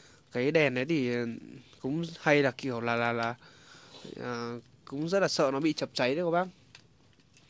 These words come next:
Có những, à, vụ thì, à, cháu Đức đã nghe ở huyện là, là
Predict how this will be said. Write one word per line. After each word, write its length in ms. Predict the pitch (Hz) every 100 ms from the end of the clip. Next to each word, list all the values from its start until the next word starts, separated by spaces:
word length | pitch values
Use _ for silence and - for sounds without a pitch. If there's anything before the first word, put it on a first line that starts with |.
| - - - - - - - _ _ _ _ - _ _ _ _ _ - - - - -
Có 100 | 127
những, 200 | 143 170
à, 280 | 165 151
vụ 300 | 143 147 80 117
thì, 120 | 123
à, 300 | 123 120 123
cháu 60 | 127
Đức 160 | 156 135
đã 220 | 123 135
nghe 260 | 151 151
ở 220 | 131 113 131
huyện 320 | 127 113 120
là, 160 | 120
là 360 | 117 120 117